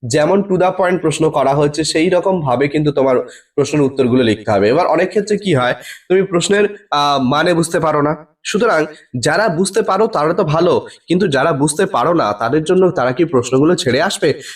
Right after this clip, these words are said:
না, একদমই ছেড়ে আসবে না। তাদের জন্য আমি একটা কথাই বলে রাখছি, যে কিওয়ার্ডটা পাচ্ছ, প্রশ্নের যে কিওয়ার্ডটা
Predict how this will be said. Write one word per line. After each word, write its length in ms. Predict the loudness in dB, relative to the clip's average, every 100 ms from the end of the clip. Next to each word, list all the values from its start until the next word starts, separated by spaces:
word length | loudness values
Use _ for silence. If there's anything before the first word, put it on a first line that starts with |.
| -4
না, 280 | -2 0 -2 -2
একদমই 380 | -2 2 2
ছেড়ে 260 | 2 2 0
আসবে 220 | 0 0
না। 100 | 0
তাদের 300 | 0 0 0
জন্য 160 | 2 2
আমি 260 | 4 2 0
একটা 280 | -4 -2 -2
কথাই 240 | 0 0
বলে 200 | 2 2
রাখছি, 420 | 2 0 -2 -2 -4 -18 -10
যে 400 | -6 -2 2 2
কিওয়ার্ডটা 600 | 0 0 2 2 0 -2
পাচ্ছ, 420 | 0 -2 -2 0
প্রশ্নের 600 | 0 2 0 2 2 2
যে 180 | 2 -2
কিওয়ার্ডটা 640 | 0 0 0 0 -2 -2